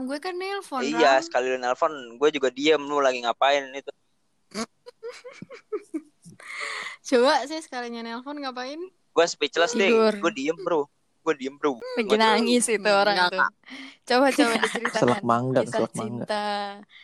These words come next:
Speaker 3: kisah
Speaker 1: Selak mangga.
Speaker 3: sedihnya. <laughs> Kisah ambiarnya.
Speaker 2: Mungkin episode satu, Kak, eh,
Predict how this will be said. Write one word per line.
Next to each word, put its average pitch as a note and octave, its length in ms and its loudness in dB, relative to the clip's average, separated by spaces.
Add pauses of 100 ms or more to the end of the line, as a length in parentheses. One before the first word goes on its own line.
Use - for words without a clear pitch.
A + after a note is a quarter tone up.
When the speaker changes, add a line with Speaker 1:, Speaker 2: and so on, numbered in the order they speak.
(280)
Speaker 3:
kisah G3+ 220 -4
Speaker 1:
Selak G3+ 100 0
mangga. A#3 160 2
Speaker 3:
sedihnya. G#3+ 540 -4
<laughs> - 540 -14 (1160)
Kisah A3 280 0
ambiarnya. G#3 560 2 (160)
Speaker 2:
Mungkin F3 360 2
episode D#3 320 0
satu, C#3+ 260 0
Kak, C#3 140 0
eh, D3 180 0